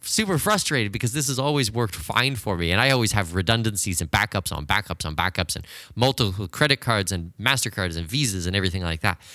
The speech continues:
But Paraguay just wouldn't accept anything. So, okay, so we sat there for probably about twenty minutes. We're calling around, trying to see,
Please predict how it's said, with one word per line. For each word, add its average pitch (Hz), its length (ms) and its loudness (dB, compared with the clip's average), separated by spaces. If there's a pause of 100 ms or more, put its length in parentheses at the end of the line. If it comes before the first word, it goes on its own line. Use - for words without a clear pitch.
(280)
But 104 360 2 (140)
Paraguay 117 420 2
just 92 220 -4
wouldn't 107 360 -2
accept - 500 -4
anything. 151 420 -4 (140)
So, 139 300 6
okay, 135 280 2
so 135 160 0
we 139 140 0
sat 160 280 2
there 156 120 2
for 131 120 -2
probably 123 380 2
about 107 260 0
twenty 135 280 0
minutes. 120 280 0
We're 90 80 0
calling 135 400 0
around, 107 420 2
trying 139 200 -2
to 120 60 -2
see, 110 260 0